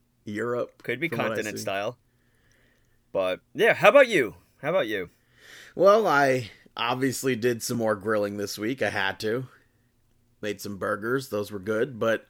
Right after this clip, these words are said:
Speaker 1: I also did some actual cooking.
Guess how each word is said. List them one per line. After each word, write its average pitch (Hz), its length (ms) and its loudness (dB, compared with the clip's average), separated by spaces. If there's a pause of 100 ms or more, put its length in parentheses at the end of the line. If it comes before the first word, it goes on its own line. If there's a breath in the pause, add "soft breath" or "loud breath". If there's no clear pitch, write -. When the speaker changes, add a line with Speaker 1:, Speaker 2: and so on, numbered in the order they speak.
Speaker 1:
I 110 180 0 (100)
also 196 420 0
did 127 260 0
some 117 240 -2
actual 123 480 -2
cooking. 107 640 -4